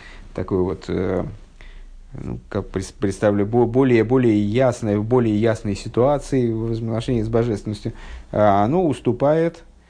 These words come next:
э, служению в поколении, в поколениях изгнания,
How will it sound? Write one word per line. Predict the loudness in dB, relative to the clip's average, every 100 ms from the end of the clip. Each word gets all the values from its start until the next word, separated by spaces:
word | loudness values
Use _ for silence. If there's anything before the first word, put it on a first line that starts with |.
| -20 -20 -6
э, | -4 -2
служению | 0 0 0 0 -2
в | -2
поколении, | -4 -2 0 2 2 0 0
в | -2
поколениях | -4 0 0 0 -2 -2
изгнания, | -4 0 0 0 -4